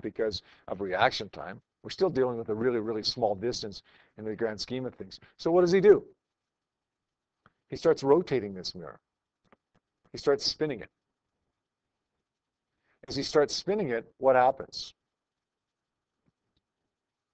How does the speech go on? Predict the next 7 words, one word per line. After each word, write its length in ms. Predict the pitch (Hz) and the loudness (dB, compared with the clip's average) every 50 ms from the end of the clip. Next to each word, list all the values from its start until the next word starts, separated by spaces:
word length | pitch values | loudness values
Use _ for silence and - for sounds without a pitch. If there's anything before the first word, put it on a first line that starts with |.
| _ _ _ _ _ _ _ _ _ _ _ _ _ _ _ _ _ _ _ _ _ _ _ _ _ _ _ _ _ _ _ _ | _ _ _ _ _ _ _ _ _ _ _ _ _ _ _ _ _ _ _ _ _ _ _ _ _ _ _ _ _ _ _ _
This 100 | - 123 | -14 -12
guy 200 | - - 151 139 | 4 6 6 6
doesn't 220 | 135 139 123 113 127 | 8 4 2 0 -4
observe 320 | 123 104 104 127 123 107 | -6 0 2 2 2 2
the 80 | 107 117 | 0 -2
light 220 | 98 113 131 156 | 0 0 0 0
anymore. 400 | 156 120 107 90 80 - - - | -2 -4 -6 -10 -12 -16 -18 -20